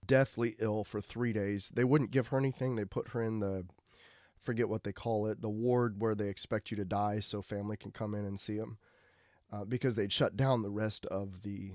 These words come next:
nursing home. So no one, no family was allowed to visit anybody unless y-, your family member was near death. So covid hit her pretty hard, but they wouldn't give her any medication,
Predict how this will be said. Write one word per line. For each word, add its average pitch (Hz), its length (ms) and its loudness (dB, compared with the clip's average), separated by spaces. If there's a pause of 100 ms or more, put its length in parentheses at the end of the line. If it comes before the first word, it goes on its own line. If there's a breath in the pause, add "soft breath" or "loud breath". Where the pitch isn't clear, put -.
(120)
nursing 131 340 0
home. 85 220 -10 (480 soft breath)
So - 160 -2
no 107 220 4
one, 113 280 2
no 117 140 2
family 110 420 0
was 92 160 -6
allowed 95 300 -2
to 95 60 -12
visit 98 360 0
anybody 95 500 0
unless 101 380 -2
y-, - 60 -14 (140)
your 110 180 -2
family 107 380 0
member 101 340 -2
was 98 340 -4
near 95 220 -2
death. 85 480 -4 (720 soft breath)
So 135 300 6
covid 143 360 6
hit 113 140 0
her 107 80 0
pretty - 300 -6
hard, - 460 -12 (440 soft breath)
but 131 160 4
they 143 80 8
wouldn't 147 320 6
give 127 240 2
her 120 320 2
any 113 220 2
medication, 104 880 0